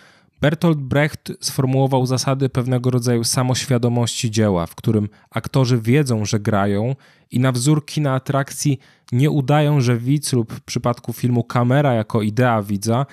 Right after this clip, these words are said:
nie istnieją w fikcji, w której istnieją oni. Wręcz przeciwnie, widz ma dostrzegać tę samoświadomość gracza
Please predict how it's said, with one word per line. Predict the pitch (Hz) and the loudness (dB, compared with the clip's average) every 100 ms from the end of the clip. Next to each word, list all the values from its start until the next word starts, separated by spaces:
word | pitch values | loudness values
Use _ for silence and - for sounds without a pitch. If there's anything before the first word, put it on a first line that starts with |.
| - _ - | -14 _ -2
nie | 127 | 0
istnieją | 151 - - 143 156 160 143 | 0 -2 -2 2 4 2 0
w | |
fikcji, | - 156 147 - 151 | -2 -4 -4 -2 -4
w | - | -4
której | - 135 131 - | -4 0 0 0
istnieją | 127 - 143 127 123 - | -6 -4 0 0 0 -2
oni. | 113 98 82 - _ _ _ _ - | -2 0 -2 -6 _ _ _ _ -2
Wręcz | 147 151 | 0 0
przeciwnie, | - 151 - 147 113 101 85 | 0 -2 0 0 0 0 -2
widz | 104 120 135 - - | -2 -2 0 -2 -4
ma | 120 117 151 | 0 2 2
dostrzegać | 147 131 - - 131 117 113 | 2 -2 -2 -2 0 0 -2
tę | - 113 | -2 -2
samoświadomość | - 127 113 - 123 113 117 110 - | 0 0 0 -2 -2 0 2 2 -2
gracza | 117 117 107 - 117 160 | -2 0 0 0 0 0